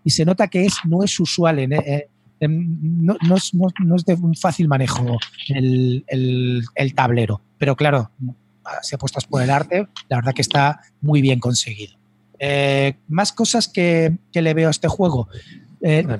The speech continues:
Speaker 1: sobre
Speaker 2: mm.
Speaker 1: todo, yo le voy a, os voy a comentar fundamentalmente la principal pega que tiene. Este juego no se juega más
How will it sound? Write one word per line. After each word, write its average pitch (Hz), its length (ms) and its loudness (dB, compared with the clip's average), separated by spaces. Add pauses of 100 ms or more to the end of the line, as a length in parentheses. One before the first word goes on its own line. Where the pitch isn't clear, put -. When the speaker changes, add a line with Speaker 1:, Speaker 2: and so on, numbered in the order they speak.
(140)
Speaker 1:
sobre 170 240 2
Speaker 2:
mm. 165 40 -4
Speaker 1:
todo, 240 260 2
yo 208 120 2
le 214 80 2
voy 208 100 2
a, 202 100 2
os 165 180 2
voy 185 100 2
a 196 40 0
comentar 190 360 0
fundamentalmente 190 640 0
la 175 80 2
principal 143 480 0
pega 127 220 0
que 117 120 -4
tiene. 120 300 0
Este 220 200 2
juego 147 340 2
no 156 120 2
se 185 120 0
juega 147 300 2
más 180 280 0